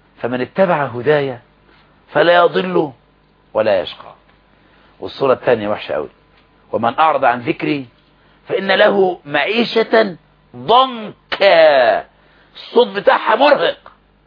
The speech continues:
"ونحشره يوم القيامة أعمى. قال: 'رب لم حشرتني أعمى وقد كنت بصيرا؟ قال: 'كذلك أتتك آياتنا فنسيتها وكذلك اليوم تنسى.'". إن شاء الله لن ننسى.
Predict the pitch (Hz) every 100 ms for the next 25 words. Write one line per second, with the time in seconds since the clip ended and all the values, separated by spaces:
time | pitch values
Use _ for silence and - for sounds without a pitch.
0 | _ _ _ _ - 190 - 240 262 226
1 | 240 233 226 214 - 214 226 226 - 226
2 | - - 240 233 202 147 - _ _ _
3 | _ - 277 226 190 165 151 139 123 -
4 | 135 - 131 139 127 120 113 110 110 117
5 | 113 107 113 381 440 480 - _ _ _
6 | - 269 233 160 139 131 143 123 113 _
7 | - - _ _ - 123 151 - 135 120
8 | 117 110 - 110 104 104 98 - 107 101
9 | 95 95 90 _ _ _ _ _ _ _
10 | 120 117 113 107 113 92 85 85 85 80
11 | 71 69 67 62 64 58 _ _ - -
12 | 143 127 123 101 85 78 67